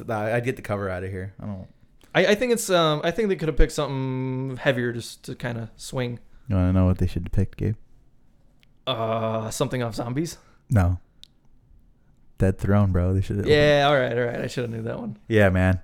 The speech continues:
Speaker 1: Definitely shoulda knew
Speaker 2: Ju-,
Speaker 1: that
Speaker 2: just,
Speaker 1: one.
Speaker 2: just come out with, uh, Outnumbered. Imagine that.
Speaker 1: Oh.
Speaker 2: Come out swing with Outnumbered.
Speaker 1: <laughs>
Speaker 2: I mean, that's what I'd do if I was in a band,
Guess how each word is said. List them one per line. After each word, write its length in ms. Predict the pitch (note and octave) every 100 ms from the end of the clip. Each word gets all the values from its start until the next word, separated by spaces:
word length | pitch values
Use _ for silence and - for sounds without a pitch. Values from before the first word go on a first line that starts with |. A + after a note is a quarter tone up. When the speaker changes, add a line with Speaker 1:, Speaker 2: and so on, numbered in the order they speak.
| -
Speaker 1:
Definitely 320 | - A#2 G#2+ G2+
shoulda 160 | G2+
knew 60 | F#2+
Speaker 2:
Ju-, 60 | F#2+
Speaker 1:
that 120 | G2
Speaker 2:
just, 220 | G2 F#2+
Speaker 1:
one. 60 | C#3
Speaker 2:
just 280 | C3+ - -
come 200 | E3 D#3+
out 160 | D#3+
with, 160 | C#3+ C3+
uh, 340 | C3 B2+ B2+ A#2+ -
Outnumbered. 560 | C3+ C3 C3 E3 E3+ - - _ _ -
Imagine 320 | - D#3 B2+
that. 120 | B2
Speaker 1:
Oh. 60 | B2
Speaker 2:
Come 120 | C#3+
out 100 | D3
swing 360 | D#3+ F3 D#3 D3
with 140 | D#3
Outnumbered. 440 | D#3 C#3+ F3 F#3 G3
Speaker 1:
<laughs> 1120 | D3 C#3+ B2+ A#2 A#2 - C#3 G3 - - D#4+ - - - - - -
Speaker 2:
I 60 |
mean, 80 | D3+
that's 160 | E3+ A3
what 100 | C#3
I'd 180 | C#3+ D3
do 140 | C3+ B2+
if 120 | B2
I 80 | B2+
was 200 | A#2+ A2+
in 60 | A2+
a 40 |
band, 360 | A2 A#2+ B2